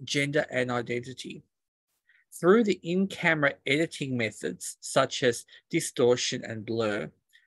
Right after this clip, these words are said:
the artist plays with the troops of photography to reshape such constructs and challenges the natures of perception. By re-imaging the body through photography,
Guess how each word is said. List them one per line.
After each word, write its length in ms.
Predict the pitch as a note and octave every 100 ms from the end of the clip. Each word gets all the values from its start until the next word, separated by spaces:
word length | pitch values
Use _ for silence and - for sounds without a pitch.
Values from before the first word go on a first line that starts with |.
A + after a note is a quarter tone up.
| _ _ _
the 140 | C#3 D3+
artist 440 | G3 G3+ G3 -
plays 460 | - C#3+ C#3 C#3 -
with 180 | C3+ -
the 100 | C3+
troops 480 | - C3+ B2 -
of 100 | C#3
photography 720 | - A#2+ - B2 B2 B2 - G2
to 160 | - A2
reshape 680 | B2+ D3 - - A#2+ A2+ _ - - _
such 400 | - A#2 G#2+ -
constructs 800 | - A#2+ A#2+ - B2 - - -
and 160 | B2+ B2+
challenges 840 | - E3 E3+ F3 D#3 E3 D3 - -
the 140 | C3+
natures 640 | C3 B2+ B2 - B2+ A#2+ - - - -
of 260 | B2 B2+
perception. 800 | - A2+ - A#2 - - A#2 - _ _ _ _ _ _ _ _ _ -
By 200 | E3 F3 F3+
re-imaging 1080 | A#3+ C4+ - F#3+ F#3+ E3+ C#3 C3 A2+ B2+ -
the 140 | C3 C3
body 420 | C3 C3+ B2 A2+
through 300 | - C#3 B2
photography, 880 | - G2+ C3 B2 C3+ - - -